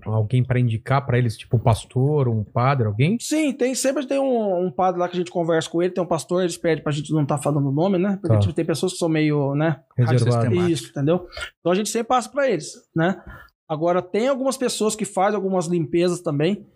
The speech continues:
Speaker 2: então vai da crença da pessoa acreditar ou não. Então a gente pergunta, ó, tem a pessoa que faz limpeza de casa, o que que você acha?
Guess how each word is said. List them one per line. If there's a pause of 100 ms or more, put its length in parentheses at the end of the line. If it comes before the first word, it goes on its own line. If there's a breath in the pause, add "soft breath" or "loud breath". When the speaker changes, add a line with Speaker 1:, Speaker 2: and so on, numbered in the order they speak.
(120)
Speaker 2:
então
vai
da
crença
da
pessoa
acreditar
ou
não.
Então
a
gente
pergunta,
ó,
tem
a
pessoa
que
faz
limpeza
de
casa,
o
que
que
você
acha?